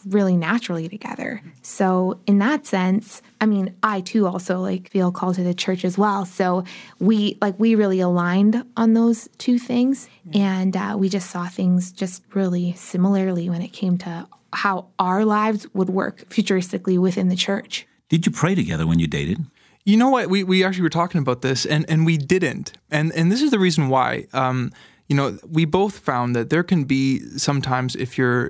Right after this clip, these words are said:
Speaker 2: dating, it could be, it could be, I should say, could, uh, be damaging to be, you know, maybe too close, um, spiritually,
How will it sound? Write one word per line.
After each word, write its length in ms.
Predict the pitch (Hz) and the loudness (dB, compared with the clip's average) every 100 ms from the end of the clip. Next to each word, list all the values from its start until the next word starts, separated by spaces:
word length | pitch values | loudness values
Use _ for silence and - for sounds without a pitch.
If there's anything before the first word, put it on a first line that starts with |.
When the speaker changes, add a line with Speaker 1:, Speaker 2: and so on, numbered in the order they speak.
| - | -6
Speaker 2:
dating, 600 | 139 127 127 123 120 - - | -2 0 2 0 -2 -6 -14
it 120 | 147 | -14
could 360 | - 170 147 139 | -2 0 0 -2
be, 260 | 170 160 | 0 0
it 120 | 123 - | -2 0
could 200 | 208 147 | -2 0
be, 180 | - | -4
I 40 | 139 | -6
should 180 | 139 - | -8 -8
say, 180 | - | -8
could, 300 | 135 151 135 - - - - | -4 -2 -2 -4 -18 -20 -6
uh, 140 | 135 127 | -4 -2
be 160 | 135 | -2
damaging 640 | 131 131 131 131 127 120 123 | 0 0 0 -2 0 -2 -2
to 120 | - | -4
be, 280 | 127 123 127 - | -2 0 -2 -4
you 120 | 151 | 0
know, 80 | 131 | 2
maybe 200 | 131 135 | 2 0
too 280 | - - 208 | -2 -2 -2
close, 720 | - - 170 147 127 - - - | -4 -4 0 0 0 -2 -4 -4
um, 460 | 139 131 127 131 131 _ - | 0 0 0 -4 -8 _ -10
spiritually, 880 | - - 175 196 - 226 233 262 | -8 0 2 2 2 0 2 0